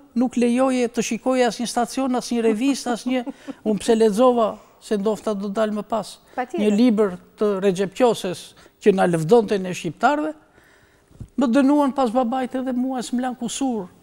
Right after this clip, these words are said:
Speaker 1: Deri
Speaker 2: Nëse
Speaker 1: për ndjekje penale me radhë, me radhë. Pra,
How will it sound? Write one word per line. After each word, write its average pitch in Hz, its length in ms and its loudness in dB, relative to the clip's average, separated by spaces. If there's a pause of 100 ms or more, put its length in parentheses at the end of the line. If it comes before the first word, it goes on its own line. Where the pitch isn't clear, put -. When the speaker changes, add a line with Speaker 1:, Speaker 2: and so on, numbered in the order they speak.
(500)
Speaker 1:
Deri 233 340 0
Speaker 2:
Nëse 214 80 -6
Speaker 1:
për 226 140 0
ndjekje 214 320 -4
penale 208 500 -4
me 202 140 -4
radhë, 190 320 -6
me 180 100 -6
radhë. 170 260 -6 (300)
Pra, 170 200 2